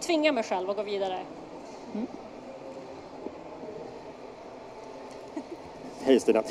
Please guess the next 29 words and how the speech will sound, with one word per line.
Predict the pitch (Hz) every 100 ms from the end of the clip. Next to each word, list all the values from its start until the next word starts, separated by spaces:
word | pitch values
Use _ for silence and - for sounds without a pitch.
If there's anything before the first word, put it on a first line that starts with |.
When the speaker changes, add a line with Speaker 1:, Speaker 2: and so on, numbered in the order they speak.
| - -
Speaker 3:
Jag | 180
blev | 208 233
så | 226
nyfiken | 262 233 277 277 202
där | 139 131 151
när | 151 143
du, | 143 139 127 127
ehm, | 123 120 127 127 - - - - - - - - - - -
sa | 135 123
att | 110
du |
hade, | 131 135 120 120 123 123 131
eh, | 120 123 123 107 - -
skrivbordslådor | - 165 185 156 123 120 151 180 175 123 107
med, | 113 113 113 117 -
med | 139 120 120
färdiga | 147 113 117
manus. | 113 139 127 113 - - - - - - -
När | 170
du | 185
skrev | 180 - 208 240 233 - - -
Silvervägen, | - 175 143 127 151 170 135 117 127
då | 151
var | 156 160
det |
inte | 131 117 117
den | 117
första | 120 - - 131
liksom, | 117 - 113